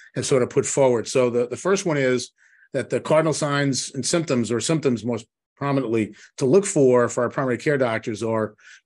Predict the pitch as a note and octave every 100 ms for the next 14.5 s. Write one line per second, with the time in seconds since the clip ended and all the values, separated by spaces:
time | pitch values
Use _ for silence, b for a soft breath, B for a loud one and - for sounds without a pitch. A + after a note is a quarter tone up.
0 | _ _ _ _ _ - D#3 D3+ D#3+ C#3
1 | C3+ - C#3+ B2+ C3 B2 - B2 A2+ _
2 | b _ - A2+ E3 D#3 C#3 C#3+ C#3+ C#3
3 | C#3+ C3+ C#3 C3 C3+ - C3 - B2 B2+
4 | A#2+ A2 C3 B2 A#2+ A#2 A#2 A2+ A2+ A2
5 | - - _ _ b b b - - E3
6 | F3+ C#3+ C3+ - B2+ D3 C#3+ C#3 A#2 A2
7 | D#3 C#3 D3 C3+ A#2+ C3+ C3 C3 C3 A#2+
8 | - _ - A#2+ A#2 A#2 C3+ C3 - C3+
9 | C#3 C#3 B2+ B2 B2 A2 - D3 C#3 C#3
10 | C3 C3+ C3+ B2 B2 A#2+ C3 C3+ C3+ -
11 | b b b - C#3 C3 C3 C3 A#2 B2+
12 | C3 A#2+ A#2+ A#2 A#2+ A#2 B2+ A#2+ A2+ -
13 | C#3 A#2 B2 A2+ D3+ D#3 C3+ C3+ A#2+ A#2+
14 | - B2+ A#2+ A2